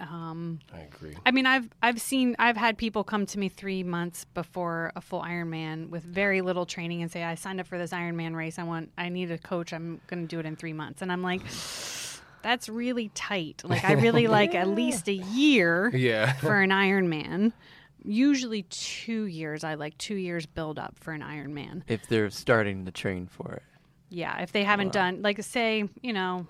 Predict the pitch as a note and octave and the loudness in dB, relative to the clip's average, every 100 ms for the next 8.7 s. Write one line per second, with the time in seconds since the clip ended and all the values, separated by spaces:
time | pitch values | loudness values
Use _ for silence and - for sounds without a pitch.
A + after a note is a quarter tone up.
0 | - - G#3 G3 G3 F#3 F3+ F3 E3 F3 | -12 -6 -4 -2 -4 -4 -4 -4 -6 -6
1 | E3+ E3+ E3+ D#3+ E3+ - E3 D#3+ - - | -6 -4 -6 -6 -12 -8 -8 -8 -12 -10
2 | E3+ E3 - D3+ D#3 - E3 D#3 D#3+ D#3+ | -8 -8 -6 -8 -8 -14 -14 -12 -10 -8
3 | D#3+ D#3+ E3 D#3+ D#3 D3+ - D#3+ E3+ - | -8 -8 -10 -8 -8 -10 -10 -10 -10 -10
4 | - - F3+ F3+ B3 A#3+ B3+ A3+ G#3+ G#3 | -10 -8 -8 -6 -6 -2 0 0 0 -2
5 | F#3+ - _ _ _ - - - _ F#3 | -6 -12 _ _ _ -20 -20 -20 _ -10
6 | F3+ E3 D#3 D3+ D3+ C3 F2+ E3 - E3+ | -8 -6 -8 -8 -12 -12 -14 -14 -10 -6
7 | E3+ D#3+ D#3 D#3 - F3 D#3+ - E3 G#3+ | -4 -4 -4 -6 -6 -8 -8 -6 -4 -4
8 | G#3+ D4+ A#3+ B3 A3+ A3 G#3 | 0 2 4 4 2 2 2